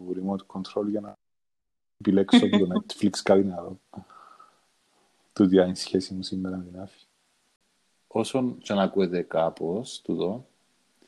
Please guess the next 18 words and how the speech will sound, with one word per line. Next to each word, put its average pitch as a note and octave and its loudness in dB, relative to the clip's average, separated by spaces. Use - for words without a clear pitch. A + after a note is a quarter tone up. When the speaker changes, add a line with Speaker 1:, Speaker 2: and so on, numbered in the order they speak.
Speaker 2:
Μμμ. G3 -2
Speaker 1:
πλέον E3 4
είχε, E3 4
είχε D#3+ 0
παραξηλωθεί, B2+ 2
έγινε A#2+ 0
υπερχρήση - 2
της - -6
αφής F#2 -2
και - -4
της F2+ -2
αγκαλιάς E2+ 0
και F#2+ 0
των F2+ 2
φιλιών, B2 0
που C3 0
έπρεπε C#3+ 6
να C#3 -8